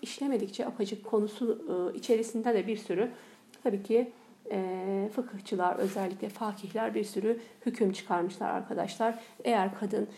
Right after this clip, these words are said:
e, evlilik, e, devam ederken bu ayette bahsedilen gibi bir durum içerisine girerse evliliğe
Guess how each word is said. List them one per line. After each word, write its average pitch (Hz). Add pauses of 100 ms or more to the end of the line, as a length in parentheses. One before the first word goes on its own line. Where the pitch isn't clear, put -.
(160)
e, -
evlilik, 202
e, 180
devam 196
ederken 202 (300)
bu 240
ayette 196
bahsedilen 202
gibi 202
bir 202
durum 202
içerisine 196
girerse 202
evliliğe 196